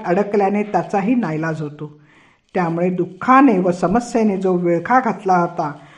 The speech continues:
तो सोडविणे त्या काळातील थोर संतांनाही शक्य झाले नव्हते.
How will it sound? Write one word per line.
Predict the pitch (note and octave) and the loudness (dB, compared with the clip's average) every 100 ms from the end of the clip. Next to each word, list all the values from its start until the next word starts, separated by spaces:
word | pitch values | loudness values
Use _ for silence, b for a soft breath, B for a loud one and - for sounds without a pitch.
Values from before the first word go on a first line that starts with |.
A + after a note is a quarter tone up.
| B F#3 | B -6
तो | |
सोडविणे | D#3+ - F3+ F3 G#3+ G3 E3+ D#3+ - | -4 0 2 6 4 4 0 -2 -2
त्या | G3 | -2
काळातील | F#3+ F3+ E3 E3 E3 D#3+ - | 0 0 -2 -2 -6 -8 -4
थोर | F3 E3+ | -4 -4
संतांनाही | - C#3+ C#3+ D#3 D3 D3 C#3+ G3 G#3+ | -6 -8 -8 -6 -6 -6 -6 -6 -8
शक्य | - D3+ - D#3 | -10 -14 -10 -10
झाले | D3+ D3 B2+ C3+ | -8 -8 -8 -8
नव्हते. | C3+ C3 - C3 B2+ | -10 -12 -16 -18 -20